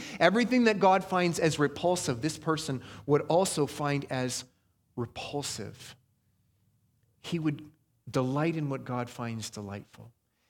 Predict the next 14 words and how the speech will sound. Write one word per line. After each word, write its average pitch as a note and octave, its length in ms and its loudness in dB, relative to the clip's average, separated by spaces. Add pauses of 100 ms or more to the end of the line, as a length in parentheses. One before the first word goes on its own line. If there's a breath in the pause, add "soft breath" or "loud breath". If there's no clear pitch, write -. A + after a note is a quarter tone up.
(120)
He - 120 -8
would C3+ 240 -2
perfectly, A#2+ 960 -8
perfectly G#2+ 720 -10
express - 720 -12
God's F#2 460 -10 (460)
character. - 640 -10 (1400)
The B2+ 60 -6
Lord D#3 240 0
Jesus C#3+ 460 -4
fulfilled C#3 420 -8
this, G#2+ 200 -6
didn't B2 260 -6
he? G#2 220 -10